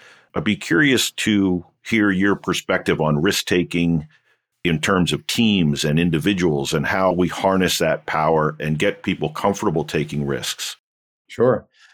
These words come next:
Speaker 2: You know, I worked for fourteen years at Intel Corporation. It's a very successful <laughs> Silicon Valley giant,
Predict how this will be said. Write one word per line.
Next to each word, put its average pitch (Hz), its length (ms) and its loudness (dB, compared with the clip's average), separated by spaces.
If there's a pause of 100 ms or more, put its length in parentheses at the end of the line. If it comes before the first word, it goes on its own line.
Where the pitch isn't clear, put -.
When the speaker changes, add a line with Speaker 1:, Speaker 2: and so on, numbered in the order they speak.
(140)
Speaker 2:
You - 280 -6
know, 139 100 4
I 143 100 4
worked 160 260 4
for 120 140 0
fourteen 131 420 0
years 113 340 0
at 98 200 -2
Intel 107 400 0
Corporation. 92 760 -4
It's 87 120 -10
a 90 60 -8
very 95 160 -2
successful - 540 -6
<laughs> - 20 -10
Silicon 110 520 0
Valley 104 240 2
giant, 104 480 -2